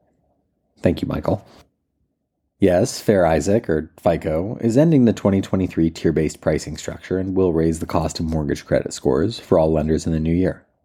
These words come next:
Mortgage lenders in fico's third tier, the largest group, are expected to see an additional increase of about twenty-five to forty percent in twenty twenty-four. This announcement from fico is making the rounds.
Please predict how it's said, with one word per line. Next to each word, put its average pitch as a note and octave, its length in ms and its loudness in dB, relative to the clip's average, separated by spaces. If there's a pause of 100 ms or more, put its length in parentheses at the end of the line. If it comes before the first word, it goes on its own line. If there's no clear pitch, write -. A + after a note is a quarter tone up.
(1200)
Mortgage F#2+ 260 4
lenders F2 380 2
in F2 140 -2
fico's D#2+ 400 -2
third A#2+ 240 2
tier, F#2 380 -4 (100)
the - 80 -2
largest C#2+ 340 -4
group, - 240 -2 (400)
are C3 100 4
expected E3 440 0
to B2 80 2
see F2+ 420 2
an F#2+ 140 0
additional D#2 400 0
increase E2 420 0
of G#2 80 2
about E2 280 0
twenty-five F2+ 640 -2
to - 80 -8
forty E2 280 2
percent E2 400 -2
in - 60 -12
twenty D2+ 280 -2
twenty-four. D#2+ 500 -2 (2000)
This B2 160 2
announcement E2+ 460 0
from A#2 240 0
fico D#2+ 400 0
is - 120 -2
making E2 280 -2
the E2+ 60 0
rounds. F2+ 360 -2